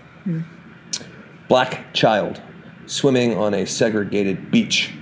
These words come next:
Speaker 2: stoned to death by a bunch of white men. Police show up, despite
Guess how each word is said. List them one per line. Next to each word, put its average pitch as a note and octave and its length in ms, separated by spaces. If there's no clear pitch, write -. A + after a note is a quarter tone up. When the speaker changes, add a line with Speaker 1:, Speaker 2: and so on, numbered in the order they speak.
Speaker 2:
stoned C#3 680
to A#2 60
death G2+ 540
by F#2 160
a F#2+ 80
bunch G2 300
of F2 100
white F2 380
men. E2 240
Police C3 400
show B2 360
up, E3+ 280
despite G2+ 580